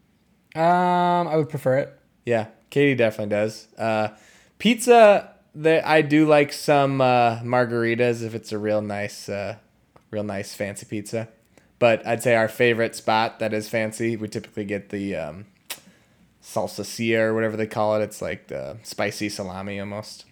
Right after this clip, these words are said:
Speaker 2: That's
Speaker 1: Yeah,
Speaker 2: on
Speaker 1: yeah,
Speaker 2: there.
Speaker 1: yeah.
Speaker 2: So, uh, yeah, I don't blame you for that take. I just don't subscribe to it.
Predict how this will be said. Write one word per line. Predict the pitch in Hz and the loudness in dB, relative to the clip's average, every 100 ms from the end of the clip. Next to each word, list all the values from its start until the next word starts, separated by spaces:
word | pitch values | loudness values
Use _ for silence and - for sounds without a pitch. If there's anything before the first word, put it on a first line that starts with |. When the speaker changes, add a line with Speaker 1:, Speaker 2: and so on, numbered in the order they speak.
| - | -12
Speaker 2:
That's | 107 | -8
Speaker 1:
Yeah, | 98 98 | -6 -6
Speaker 2:
on | |
Speaker 1:
yeah, | 107 | -8
Speaker 2:
there. | 110 - | -12 -16
Speaker 1:
yeah. | 104 - - _ _ | -20 -20 -20 _ _
Speaker 2:
So, | - 98 95 107 - | -8 -6 -6 -10 -6
uh, | 117 113 110 107 113 _ - | -2 -2 -2 -4 -8 _ 4
yeah, | 196 190 190 - | 8 8 4 4
I | 196 | 6
don't | 214 | 6
blame | 165 175 180 202 | 6 8 8 6
you | 233 | 0
for | 226 226 | 2 4
that | 233 233 | 4 4
take. | 226 226 - | 2 2 0
I | 147 143 | 0 0
just | 131 127 - | 0 -4 -2
don't | 117 | -2
subscribe | - - - - - | -4 -12 -12 -12 -12
to | 87 | -12
it. | 58 | -12